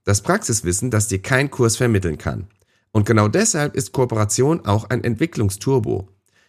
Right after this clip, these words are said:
Ich war früher auch eher Einzelkämpfer, konnte alles und wollte alles alleine machen. Aber erst als ich mich geöffnet habe, hat sich mein Business wirklich weiterentwickelt. Kooperationen haben mir neue Kunden, neue Ideen und neue Energie auf dem nächsten Level gebracht.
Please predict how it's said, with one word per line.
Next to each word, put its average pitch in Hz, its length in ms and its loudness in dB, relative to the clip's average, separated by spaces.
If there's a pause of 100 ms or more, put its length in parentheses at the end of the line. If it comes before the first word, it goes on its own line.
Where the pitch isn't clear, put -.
Ich 214 220 0
war 160 100 4
früher 143 380 0
auch 151 200 0
eher 143 240 0
Einzelkämpfer, 107 800 -2 (320)
konnte 180 360 2
alles 175 380 4
und 117 180 2
wollte 127 280 2
alles 143 280 0
alleine 104 340 4
machen. 78 440 -4
Aber 107 200 4
erst 175 260 0
als 156 140 0
ich 151 120 -4
mich 139 140 -2
geöffnet 123 440 0
habe, 113 240 0 (140)
hat 123 180 0
sich 127 140 -2
mein 139 280 4
Business 139 380 -2
wirklich 131 340 0
weiterentwickelt. 85 800 -2 (300)
Kooperationen 151 920 2
haben 120 180 2
mir 107 120 6
neue 127 280 2
Kunden, 127 580 -2
neue 147 240 4
Ideen 127 460 0
und 113 220 -2
neue 120 320 2
Energie 120 540 0
auf 110 140 -4
dem 101 160 2
nächsten 110 300 2
Level 104 240 4
gebracht. 71 420 -6